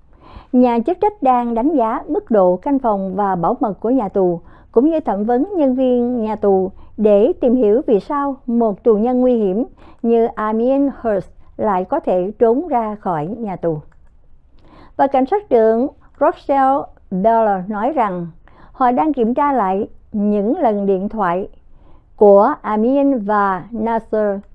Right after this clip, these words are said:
trước khi vượt ngục, lắng nghe lời khai của mọi người để tìm manh mối. Và thẩm phán James De Leon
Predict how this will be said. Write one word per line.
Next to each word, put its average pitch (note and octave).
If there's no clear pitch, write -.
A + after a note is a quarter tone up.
trước G4
khi C#4
vượt G#3+
ngục, G3+
lắng D4
nghe D#4+
lời G3+
khai C4
của D4
mọi G3+
người G3+
để F#3+
tìm F#3
manh G3+
mối. A#3
Và B3
thẩm B3
phán D4
James C#4
De G3+
Leon G#3